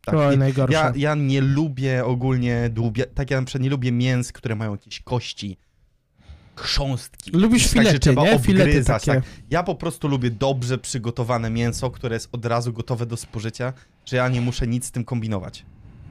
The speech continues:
Speaker 1: To jest
Speaker 2: Jak to
Speaker 1: dla
Speaker 2: w
Speaker 1: mnie
Speaker 2: ogóle
Speaker 1: mięso docelowe takie, wiesz.
Speaker 2: No i jeszcze z takich ciekawszych informacji, my się jeszcze widzimy na Sylwestra,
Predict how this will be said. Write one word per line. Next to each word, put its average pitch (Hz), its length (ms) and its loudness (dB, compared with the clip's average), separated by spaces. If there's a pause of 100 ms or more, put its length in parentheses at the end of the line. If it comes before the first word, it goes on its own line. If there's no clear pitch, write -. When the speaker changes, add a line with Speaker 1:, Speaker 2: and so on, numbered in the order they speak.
Speaker 1:
To 139 180 4
jest 131 180 0
Speaker 2:
Jak 214 120 2
to - 100 -4
Speaker 1:
dla - 20 4
Speaker 2:
w 175 80 6
Speaker 1:
mnie - 80 4
Speaker 2:
ogóle 147 220 6
Speaker 1:
mięso 131 280 0
docelowe 127 520 0
takie, 104 260 -10
wiesz. - 320 -16 (180)
Speaker 2:
No 143 560 2
i 160 100 2
jeszcze 160 440 0
z - 40 -8
takich - 340 -10
ciekawszych 147 480 -6
informacji, 139 480 -6
my 143 80 -2
się 147 100 -12
jeszcze 160 240 -12
widzimy 143 340 -10
na 135 360 -2
Sylwestra, 147 640 -2